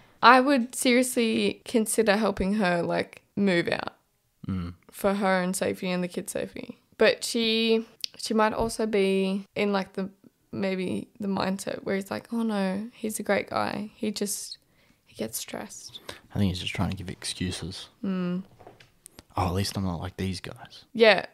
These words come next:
Speaker 1: the, one of the top comments was, "When I hear someone, male or female, say, 'At least I don't hit you,' I'm fairly sure they will at some point. This is definitely not a normal response."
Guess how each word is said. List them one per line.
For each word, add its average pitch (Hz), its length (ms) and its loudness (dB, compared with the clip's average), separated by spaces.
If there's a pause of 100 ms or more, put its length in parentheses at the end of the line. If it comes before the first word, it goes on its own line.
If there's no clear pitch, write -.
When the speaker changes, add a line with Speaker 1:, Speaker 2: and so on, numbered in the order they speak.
Speaker 1:
the, 214 520 4
one 214 160 2
of 226 60 2
the 226 140 -2
top - 160 -6
comments 196 440 -4
was, 190 280 -4 (420)
"When 226 200 6
I 226 80 4
hear 247 280 0
someone, 202 800 2
male 233 320 4
or 233 80 2
female, 208 400 0
say, 202 440 0
'At 214 160 2
least 247 260 2
I 294 60 2
don't 262 300 0
hit 226 180 -2
you,' 196 300 0 (420)
I'm 214 140 2
fairly 269 460 4
sure 196 460 2
they 190 180 2
will 190 500 2
at - 180 -2
some 196 260 2
point. - 420 -6 (280)
This - 180 -4
is 196 120 -8
definitely 226 380 4
not 208 320 2
a - 100 -2
normal 190 400 2
response." - 800 -4